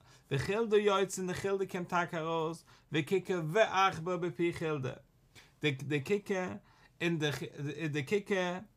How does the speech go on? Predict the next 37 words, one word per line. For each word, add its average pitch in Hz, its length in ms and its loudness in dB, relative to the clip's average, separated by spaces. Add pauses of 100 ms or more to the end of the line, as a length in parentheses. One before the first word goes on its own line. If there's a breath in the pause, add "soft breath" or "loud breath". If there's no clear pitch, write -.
(120)
איז 156 200 0
נאך 151 180 0
אלץ 190 340 4
אין 160 140 -2
די 156 140 0
פי 208 220 -2
חולדה. 156 400 -4 (280)
מאי, 170 380 2 (120)
וואו 170 180 0
איז 180 100 0
יעצט 175 200 -2
די 165 80 -4
הלכה? 151 480 0 (640 soft breath)
עס 147 160 -2
איז 165 160 -4
שאלה 202 340 4
איז 190 120 -2
אזוי. 165 280 -2 (460 loud breath)
די 151 100 -2
עכבר, 185 560 4 (400 soft breath)
די 160 120 -2
איז 156 160 -4
אריינגעלאפן 175 540 2
א 156 40 2
שטיקל 151 320 -4
ברויט. 123 420 -2 (120)
איך 160 200 0
קום 214 180 0
נאך 190 200 2
חולדה, 143 420 0
און 160 100 -8
איך 147 80 0
זע, 185 220 2
די 190 160 -6
חולדה 202 360 0
לויפט 196 340 2
ארויס, 147 420 -4